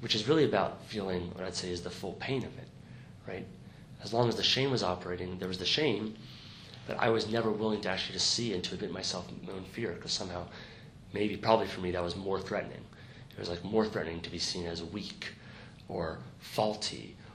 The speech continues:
or, you know, "Why would I be scared of something like that?" or whatever it was, right?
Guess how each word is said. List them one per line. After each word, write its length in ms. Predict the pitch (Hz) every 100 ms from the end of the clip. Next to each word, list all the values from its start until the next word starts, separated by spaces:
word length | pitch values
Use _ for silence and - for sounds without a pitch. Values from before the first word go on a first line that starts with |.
| - -
or, 420 | 101 95 92 85 - - - -
you 60 | -
know, 60 | 65
"Why 200 | 71 95
would 140 | 92
I 120 | 101
be 120 | 107 -
scared 320 | - 98 92
of 80 | 87
something 240 | 98 98
like 140 | 92
that?" 180 | 101 85
or 40 | 87
whatever 280 | 107 107
it 60 | 101
was, 300 | 101 90 -
right? 280 | 110 147